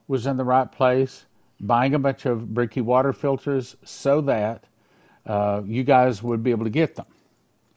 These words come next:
This is my dog's, my, <laughs> my wife's dog. She was in my lap. She's just getting, moving around too much, so I'm gonna put her on the floor. Anyway, so,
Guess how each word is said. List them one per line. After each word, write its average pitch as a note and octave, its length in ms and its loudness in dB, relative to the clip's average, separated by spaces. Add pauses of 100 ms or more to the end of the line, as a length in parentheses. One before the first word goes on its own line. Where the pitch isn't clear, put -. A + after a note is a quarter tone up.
(300)
This G#2+ 220 -6
is F#2+ 280 -4
my F#2+ 160 -6
dog's, F2+ 600 -4 (400)
my, F#2+ 180 -6 (280)
<laughs> - 280 -20
my B2 80 -2
wife's G#2 480 2
dog. F2 460 -6 (240)
She - 180 0
was A#2+ 180 4
in A2+ 120 2
my G2+ 80 -2
lap. F#2+ 320 -2
She's A2 240 -2
just G#2 260 -4 (320)
getting, B2 260 -6 (300)
moving D#3 300 0
around C3 300 -2
too A#2+ 100 -10
much, G2+ 300 -10
so A2 100 -10
I'm G#2+ 60 -10
gonna G2 100 -12
put G#2+ 180 -8
her G#2 80 -6
on E2+ 120 -8
the F2+ 60 -14
floor. D2 280 -16
Anyway, A2 380 0
so, F#2 340 -8